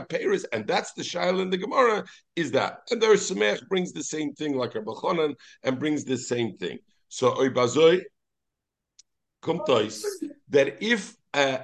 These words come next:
I sold it to you, and I said, "Joey, I stole your behemoth, and I sold it to Michael, and I said, I'm selling the behemoth to you,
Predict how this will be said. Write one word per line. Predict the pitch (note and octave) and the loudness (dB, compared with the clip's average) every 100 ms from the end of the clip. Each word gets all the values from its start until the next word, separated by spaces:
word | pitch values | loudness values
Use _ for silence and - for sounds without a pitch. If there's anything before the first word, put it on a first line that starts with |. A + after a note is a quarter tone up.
| - | 0
I | B2+ C3 | 2 0
sold | - - F#3+ G3 F3 | -2 2 4 4 2
it | C3 | 0
to | C#3 | 0
you, | C3+ B2+ A2 - _ _ - - _ _ _ _ - | 2 2 2 -2 _ _ -12 -12 _ _ _ _ 0
and | D3 D3 D3 | 2 2 0
I | C#3 | -2
said, | B2+ - F3 G3 A#2+ | -4 -6 -4 -4 -4
"Joey, | A#2+ F3 F3 D#3+ D3+ C3 | 0 2 2 0 -4 -4
I | B2 | -6
stole | - E3+ F3+ | -2 2 2
your | F3 | 2
behemoth, | D3+ D3 D#3 | 4 4 4
and | C#3+ | 0
I | A#2+ | 0
sold | - D3+ E3 | -2 -4 -2
it | F3 | -4
to | - | -2
Michael, | C3+ C#3+ D3 C3 C3+ | 2 0 0 -4 -2
and | B2 | -2
I | |
said, | A#2 E3 E3 | -2 -2 0
I'm | C#3+ | -2
selling | B2 - F#3 G#3+ G3 | -4 -4 2 2 2
the | F#3 D#3 | 0 -2
behemoth | C#3 C#3 F#3+ F3+ - | 0 0 0 -2 -4
to | C#3 | -6
you, | C#3+ E3+ D#3 - | -2 2 4 2